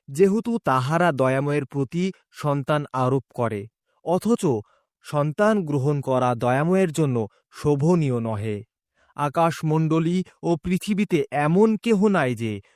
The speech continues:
দয়াময়ের নিকট বান্দারূপে উপস্থিত হইবে না। তিনি তাহাদেরকে পরিবেষ্টন করিয়া রাখিয়াছেন এবং তিনি তাহাদেরকে বিশেষভাবে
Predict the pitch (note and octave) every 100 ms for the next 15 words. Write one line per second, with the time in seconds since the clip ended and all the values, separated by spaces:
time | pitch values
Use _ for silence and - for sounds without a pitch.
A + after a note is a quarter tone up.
0 | _ A#2+ C3+ C3+ C3+ C3+ C3 B2 B2+ -
1 | D3 E3 - _ - A2+ C3+ C#3 E3 F3+
2 | G3 F3 D3+ C#3 C#3+ F3 F3+ - D#3 A#2
3 | A#2+ A2 A2+ A2 G2+ G#2+ _ _ _ _
4 | - A#3 A#3+ - C#3+ F3+ F#3 G#3 G#3 F3+
5 | D3+ D3+ C#3+ E3+ - G#3+ G3+ F3 C#3+ B2+
6 | A#2+ A#2 - B2+ A2 - A2 G2+ - _
7 | _ D#3 D#3 F#3+ F3+ F#3+ G3+ G#3+ D#3+ C#3+
8 | D#3 D#3+ - C3 A2+ C#3 - G#3+ E3 C#3+
9 | B2+ A2+